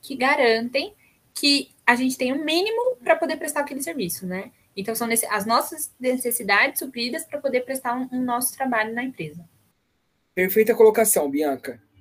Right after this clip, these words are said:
Speaker 2: Agora, caminhando um pouco, né, chegando no Brasil contemporâneo,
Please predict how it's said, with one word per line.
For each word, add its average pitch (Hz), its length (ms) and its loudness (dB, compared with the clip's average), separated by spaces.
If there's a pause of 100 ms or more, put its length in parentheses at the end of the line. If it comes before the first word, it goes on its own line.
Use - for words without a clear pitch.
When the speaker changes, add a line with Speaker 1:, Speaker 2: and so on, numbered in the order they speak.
(140)
Speaker 2:
Agora, 156 260 0
caminhando 185 520 -2
um 156 80 -12
pouco, 165 480 0
né, 151 180 0
chegando 165 400 -4
no 170 80 -4
Brasil 156 340 0
contemporâneo, 147 880 -2